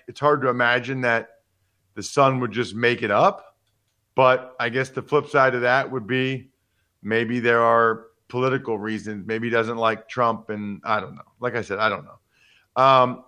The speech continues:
I do know this. Tom Brady is good at everything. His memes and social media comments yesterday, and whether it's him or somebody running his account, it doesn't matter. It's from his account.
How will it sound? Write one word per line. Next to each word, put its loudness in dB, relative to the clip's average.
I 0
do 0
know 4
this. 0
Tom 2
Brady 0
is -8
good -4
at -6
everything. -12
His 0
memes -4
and -6
social -2
media -2
comments -4
yesterday, -6
and 0
whether 8
it's 0
him 2
or 2
somebody 0
running 2
his -4
account, -2
it -14
doesn't -4
matter. 0
It's -12
from -4
his -8
account. -2